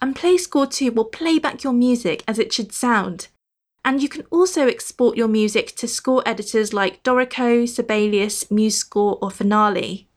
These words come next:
Play Score two is compatible with both I O S and Android devices. You can download the Play Score two app for free, but I'm really pleased to be giving away a limited number of codes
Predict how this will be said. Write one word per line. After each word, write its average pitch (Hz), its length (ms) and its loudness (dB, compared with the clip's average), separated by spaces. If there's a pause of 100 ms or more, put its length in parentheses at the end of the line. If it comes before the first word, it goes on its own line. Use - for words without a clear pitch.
Play 392 180 2
Score 349 260 2
two 330 300 0
is - 120 -6
compatible 247 680 -2
with 226 180 2
both 214 320 0 (140)
I 311 160 2
O 294 100 4
S 240 380 -2
and 285 340 0
Android 208 400 2
devices. 185 720 -4 (380)
You 247 100 2
can 254 160 2
download 302 540 2
the 240 60 -10
Play 247 280 0
Score 240 300 0
two 233 240 -6
app - 240 -8
for 190 120 -10
free, 302 520 2 (500)
but 285 120 2
I'm 294 320 0
really 349 360 4
pleased 202 360 -2
to 202 80 -6
be 240 100 0
giving 269 300 2
away 208 420 2
a 214 60 2
limited 262 560 0
number 220 280 0
of - 160 -8
codes 190 540 2